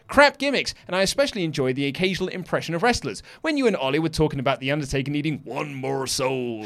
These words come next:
<laughs> a couple of weeks ago, I was laughing so hard someone came into my office to make sure I was okay.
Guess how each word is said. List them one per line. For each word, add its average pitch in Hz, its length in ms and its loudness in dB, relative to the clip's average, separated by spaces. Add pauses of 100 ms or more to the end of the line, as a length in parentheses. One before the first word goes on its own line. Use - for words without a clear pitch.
(100)
<laughs> 123 100 -6
a 151 80 0
couple 156 220 4
of 135 100 2
weeks 269 180 2
ago, 165 220 4
I 202 80 2
was 214 160 2
laughing 208 240 2
so 285 260 4
hard 131 240 -2
someone 170 200 0
came 185 160 0
into 165 120 -6
my 139 160 -4
office 156 300 2 (200)
to 254 100 -4
make 254 180 0
sure 214 180 2
I 208 40 4
was 202 200 0
okay. 202 600 0